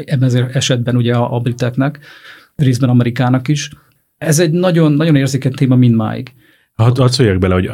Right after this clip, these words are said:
Speaker 2: ez egy nagyon speckó dolog, mert ugye ez, vagy egy nagyon faramúci történet, hiszen a gyártás miatt hozod ezt az egészet be.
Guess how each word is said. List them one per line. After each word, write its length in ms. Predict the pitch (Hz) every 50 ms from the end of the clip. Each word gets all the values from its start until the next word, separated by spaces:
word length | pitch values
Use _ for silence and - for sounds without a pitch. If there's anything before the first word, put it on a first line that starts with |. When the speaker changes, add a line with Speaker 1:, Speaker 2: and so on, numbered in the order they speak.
| - -
Speaker 2:
ez 160 | - 101 87
egy 100 | 101 98
nagyon 640 | 98 117 143 147 131 101 92 92 92 101 104 - - -
speckó 680 | - - - - - _ - 90 85 - - - 98 92
dolog, 300 | 90 92 92 98 101 101
mert 140 | 104 98
ugye 320 | 95 95 95 98 95 95 - - - _ _ _ _ _
ez, 320 | _ - - 95 98 110 - - _ _ 240 - - -
vagy 120 | - 107 98
egy 80 | 92
nagyon 200 | 90 107 113 101
faramúci 560 | 90 - - 107 92 85 87 92 85 - - -
történet, 480 | - 95 92 92 - 104 98 98 - -
hiszen 280 | 98 - - 107 101
a 160 | 101 98 101
gyártás 540 | 92 104 101 98 90 - - 95 92 - - -
miatt 380 | 104 98 95 95 - - - -
hozod 300 | - - 101 - 104 92
ezt 140 | 98 92 -
az 80 | 104 101
egészet 480 | 107 98 98 101 98 - 120 107 107
be. 180 | 131 147 - -